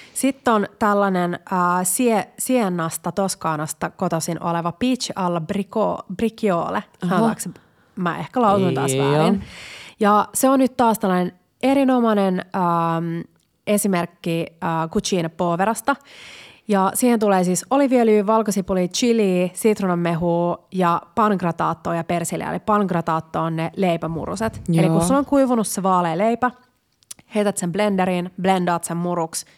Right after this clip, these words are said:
Speaker 1: ja sit pannulle. Ja sit vaan pecorinoa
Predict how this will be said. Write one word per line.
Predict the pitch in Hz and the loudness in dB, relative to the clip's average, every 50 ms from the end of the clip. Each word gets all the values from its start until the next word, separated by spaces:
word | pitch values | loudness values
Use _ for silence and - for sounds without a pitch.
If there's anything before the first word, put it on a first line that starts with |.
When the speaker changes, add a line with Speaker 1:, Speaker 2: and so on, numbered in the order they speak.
| _ _ - | _ _ -6
Speaker 1:
ja | 175 | -4
sit | 170 170 170 _ | -4 -6 -4 _
pannulle. | - 185 170 170 160 165 165 170 170 175 175 - _ - - - - - - _ _ | 0 0 0 0 0 -4 -4 -2 -2 -4 -4 -6 _ -20 -20 -20 -20 -20 -20 _ _
Ja | 196 185 170 165 165 165 - - - - _ - - | 0 2 2 4 2 2 0 -2 -6 -16 _ -14 -4
sit | - - 196 180 - | 0 0 0 2 2
vaan | 175 170 165 | 0 0 2
pecorinoa | - 185 170 - 160 160 160 156 170 185 170 180 196 | 0 0 0 0 0 -2 -2 -4 -6 -4 -4 -4 -4